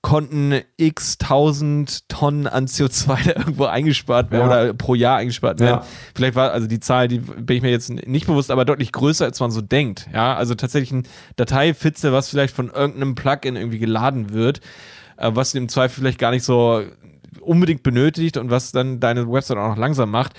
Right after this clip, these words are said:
Speaker 1: ja, kann einfach dazu führen, dass deine C O zwei Bilanz von der Website komplett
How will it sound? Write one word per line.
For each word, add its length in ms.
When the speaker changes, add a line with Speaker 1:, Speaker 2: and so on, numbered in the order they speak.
Speaker 1:
ja, 200
kann 160
einfach 180
dazu 260
führen, 200
dass 100
deine 240
C 140
O 20
zwei 240
Bilanz 320
von 120
der 60
Website 300
komplett 800